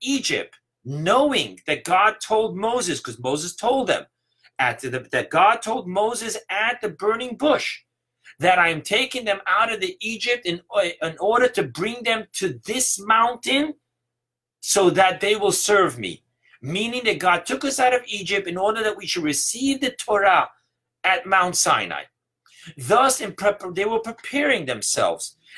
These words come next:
in the counting of the Omer. Now, counting of the Omer doesn't apply 'cause the, the whole laws of the wheat and the new crop, what doesn't apply. Thus, they tell us that the spiritual definition of counting the Omer.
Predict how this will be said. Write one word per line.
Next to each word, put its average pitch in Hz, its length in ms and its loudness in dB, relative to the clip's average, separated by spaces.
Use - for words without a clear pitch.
in 185 180 -2
the 165 240 0
counting 254 720 -2
of 269 180 2
the 180 140 0
Omer. 92 440 -2
Now, 151 260 4
counting 208 440 0
of 170 60 2
the 170 100 -2
Omer 170 280 2
doesn't 147 260 0
apply 120 420 0
'cause 120 240 -8
the, 127 100 -4
the 131 140 -4
whole 151 260 0
laws 156 320 2
of 131 140 -4
the 123 100 -4
wheat 147 380 -4
and 117 100 -10
the 127 80 -4
new 139 180 0
crop, 151 360 0
what 110 160 -6
doesn't 104 260 -6
apply. 78 400 -6
Thus, 214 440 4
they 180 180 2
tell 233 360 -2
us 202 160 4
that 165 200 -4
the 143 100 -2
spiritual 311 960 0
definition 156 840 -2
of 127 180 -6
counting 120 400 -4
the 107 120 -8
Omer. 87 420 -6